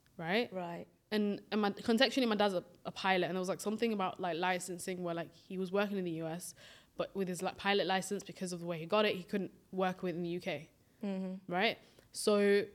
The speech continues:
Speaker 1: my dad's thing was like, "We're gonna move to the U S."
Speaker 2: Yeah.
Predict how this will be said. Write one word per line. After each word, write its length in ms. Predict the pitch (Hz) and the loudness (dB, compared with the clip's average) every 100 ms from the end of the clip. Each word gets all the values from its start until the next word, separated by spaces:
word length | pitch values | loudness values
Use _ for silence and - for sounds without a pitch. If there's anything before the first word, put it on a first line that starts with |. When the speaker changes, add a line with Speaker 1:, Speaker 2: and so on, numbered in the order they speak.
| - _ - | -16 _ -6
Speaker 1:
my 160 | 196 | 0
dad's 340 | 185 214 202 - | 2 2 0 0
thing 180 | 208 | 0
was 100 | 180 | 0
like, 100 | 180 151 | -2 -2
"We're 60 | |
gonna 140 | 185 196 | 0 0
move 160 | 185 | -2
to 80 | 165 | -4
the 60 | 165 | -6
U 100 | 156 | -6
S." 300 | 156 - - _ | -8 -12 -14 _
Speaker 2:
Yeah. 240 | 196 180 | -2 -2